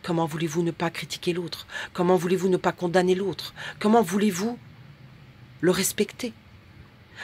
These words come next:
Parce qu'il a une couleur de peau différente ou parce qu'il a une religion différente. D'ailleurs, à ce titre, les religions sont des dogmes pour vous diviser encore plus.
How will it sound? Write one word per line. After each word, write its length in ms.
Parce 160
qu'il 140
a 60
une 80
couleur 240
de 80
peau 140
différente 440
ou 40
parce 180
qu'il 120
a 40
une 60
religion 400
différente. 520
D'ailleurs, 300
à 40
ce 140
titre, 280
les 80
religions 400
sont 180
des 100
dogmes 420
pour 180
vous 140
diviser 520
encore 380
plus. 500